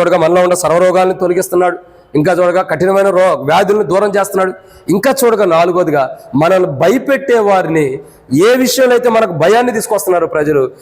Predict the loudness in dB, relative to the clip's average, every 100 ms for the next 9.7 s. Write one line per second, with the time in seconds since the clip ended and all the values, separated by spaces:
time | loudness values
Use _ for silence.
0 | -12 -2 2 4 2 0 0 2 2 2
1 | 0 0 0 0 2 0 0 -2 -2 -2
2 | -2 -2 -4 -4 -6 -4 -2 -2 -4 -8
3 | -16 -6 -4 -2 -2 -2 -2 0 0 0
4 | 0 -2 -2 -2 -2 -2 -2 -2 0 -2
5 | 0 -2 -2 -2 -2 0 0 -2 -6 -10
6 | -14 -8 -2 0 0 0 0 0 0 -2
7 | 0 -2 0 0 0 0 0 2 2 0
8 | -2 -6 -10 -2 -2 0 0 0 0 0
9 | 0 0 0 -2 -2 -2 -4